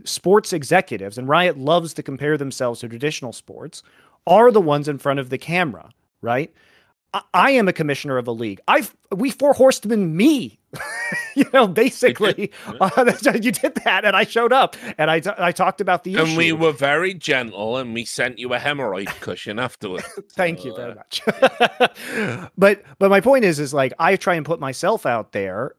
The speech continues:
Speaker 1: and I don't, you know, I don't censor questions, or I don't ask for pre-submitted questions, and I, I aim for a level of transparency when it comes to Flashpoint, and Thorin did too when he was a part of it. It's a core principle of what we wanted to do when forming the league.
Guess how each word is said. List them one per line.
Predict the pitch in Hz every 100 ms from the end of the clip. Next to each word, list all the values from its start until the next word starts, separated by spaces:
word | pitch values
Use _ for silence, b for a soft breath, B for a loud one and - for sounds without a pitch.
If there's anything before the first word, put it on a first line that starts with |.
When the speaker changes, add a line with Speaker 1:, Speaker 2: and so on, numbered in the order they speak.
| -
Speaker 1:
and | 139 135 135 -
I | 139
don't, | 131 156 165
you | 143
know, | 113 110 -
I | 135
don't | 123 156 160
censor | - - 143 - 135 120
questions, | - 143 113 - 120 135 156
or | 123
I |
don't | 135 131
ask | 135 127
for | 123
pre-submitted | 127 120 123 110 107
questions, | - 95 - 135
and | 143
I, | 139 139
I | 135
aim | 143 143 143
for | - 127
a |
level | 123 120 120
of | 113
transparency | - 117 113 190 254 233 101
when | 107 113
it | 120
comes | - 113 110
to | 139
Flashpoint, | 143 208 - 117 113 120
and | 117 B B B
Thorin | 143 151 170
did | 175 175
too | 277
when | 180
he | 110
was | 117
a | 117
part | 113
of | 117
it. |
It's | 131
a | 160
core | - 185 170
principle | - 247 - 147 135
of | 131
what | 143 139
we | 139
wanted | 139 135 123
to | 120
do | 139 143 135 131
when | 131 135 131
forming | - 156 151 143
the | 131
league. | 185 156 80